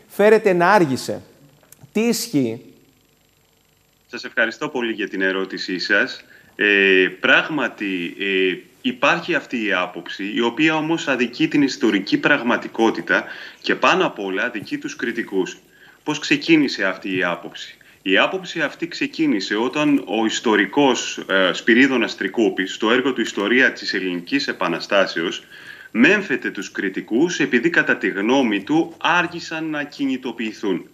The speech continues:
Speaker 2: Ωστόσο, η άποψη του αυτή δεν λαμβάνει υπόψη του τη σ-, ιστορική πραγματικότητα της εποχής.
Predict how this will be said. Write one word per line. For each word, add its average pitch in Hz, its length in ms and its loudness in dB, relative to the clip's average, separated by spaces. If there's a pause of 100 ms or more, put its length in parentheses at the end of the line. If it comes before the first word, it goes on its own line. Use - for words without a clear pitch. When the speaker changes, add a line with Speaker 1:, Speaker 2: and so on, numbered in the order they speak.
(440)
Speaker 2:
Ωστόσο, 196 520 0
η 113 200 6
άποψη 147 480 0
του 104 160 -2
αυτή 92 500 -6 (180)
δεν 131 200 2
λαμβάνει 175 420 0
υπόψη 120 580 -4
του 123 380 -8 (220)
τη 139 80 0
σ-, 127 200 -4 (200)
ιστορική 127 640 2
πραγματικότητα 143 840 0
της - 140 -8
εποχής. 95 640 -4